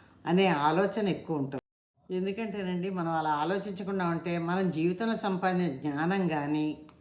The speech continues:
అనుభవం అన్నీ కూడా పూర్తిగా ఇప్పుడు మనం, మనకి ఈ వయసులోనే బహుమతిగా లభిస్తున్నాయన్నమాట. మనం కరెక్ట్గా వయసులో ఉన్నప్పుడు, చిన్నప్పుడు ఏమిటి, చదువుకున్నాం, ఉద్యోగం చేసాం,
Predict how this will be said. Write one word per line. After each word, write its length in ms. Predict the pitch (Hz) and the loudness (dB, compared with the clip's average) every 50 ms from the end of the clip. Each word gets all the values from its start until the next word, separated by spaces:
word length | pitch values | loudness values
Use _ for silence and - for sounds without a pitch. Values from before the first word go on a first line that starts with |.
| _ _ _ 147 | _ _ _ -14
అనుభవం 760 | 147 160 170 180 190 170 196 196 190 180 180 180 175 170 170 - - - _ _ _ _ _ _ _ | -8 -6 -4 -4 -2 0 0 0 2 2 2 0 0 -2 -2 -6 -10 -20 _ _ _ _ _ _ _
అన్నీ 360 | - 156 175 202 220 233 254 240 | -6 -2 -2 0 0 0 0 0
కూడా 500 | 247 214 202 190 190 214 220 226 - - - - - _ _ _ - | 0 0 0 2 2 0 0 0 -2 -6 -12 -18 -20 _ _ _ -4
పూర్తిగా 480 | 196 208 220 214 - - - 214 233 | -4 -2 -4 -6 -8 -8 -6 -2 0
ఇప్పుడు 260 | 247 247 240 240 208 190 | 0 0 0 -2 -2 -2
మనం, 320 | 196 190 180 185 214 - - _ _ _ _ _ _ _ _ _ _ _ _ _ _ _ _ _ - | -2 0 0 0 -2 -2 -6 _ _ _ _ _ _ _ _ _ _ _ _ _ _ _ _ _ -6
మనకి 260 | 175 202 202 180 196 | -4 -4 -2 0 0
ఈ 40 | 185 | 2
వయసులోనే 680 | 170 170 170 180 175 175 185 208 220 214 220 226 247 269 | 2 2 2 0 0 -2 -4 -4 -4 -2 -2 -2 -2 -2
బహుమతిగా 640 | 226 175 165 156 185 185 190 202 190 220 196 254 240 | -2 -4 -2 -2 0 0 0 0 -2 -2 0 0 0
లభిస్తున్నాయన్నమాట. 1080 | 202 165 143 147 165 165 - - - 175 165 147 131 131 127 127 123 123 117 120 - 117 - - - - - _ _ _ _ _ _ _ _ _ _ 196 | 2 0 0 -2 -4 -4 -4 -4 -4 -2 -2 -2 -4 -4 -6 -6 -6 -6 -8 -8 -10 -12 -14 -16 -20 -20 -20 _ _ _ _ _ _ _ _ _ _ -14
మనం 320 | 202 208 220 240 247 247 - | -12 -8 -8 -8 -8 -8 -8
కరెక్ట్గా 400 | 180 165 - - - 220 220 226 | -10 -12 -10 -8 -6 -4 -2 -2
వయసులో 420 | 196 185 175 180 175 - 185 196 | -2 -2 -2 -2 -2 -4 -2 -2
ఉన్నప్పుడు, 500 | 190 175 175 185 175 - 175 180 185 175 - - | -2 -2 -2 -4 -4 -4 -4 -2 -2 -2 -2 -2
చిన్నప్పుడు 480 | 175 180 185 185 175 180 - 170 175 | -2 0 0 0 -2 -4 -4 -4 -2
ఏమిటి, 640 | 180 175 175 170 175 175 170 170 175 170 175 170 170 - - - - - - - _ _ _ _ _ _ _ _ - 185 | 0 0 0 0 0 -2 -2 -2 -2 -2 -2 -4 -6 -10 -18 -20 -20 -20 -20 -20 _ _ _ _ _ _ _ _ -2 -2
చదువుకున్నాం, 640 | 175 175 180 185 180 185 190 170 175 175 175 180 180 | 0 2 2 2 2 0 0 2 2 2 2 2 2
ఉద్యోగం 540 | 170 165 147 139 175 175 175 175 185 180 180 | 0 -2 0 0 2 2 2 2 2 2 2
చేసాం, 580 | - 165 165 160 156 156 - 185 170 170 170 | 2 2 0 0 -2 -2 -2 0 0 0 0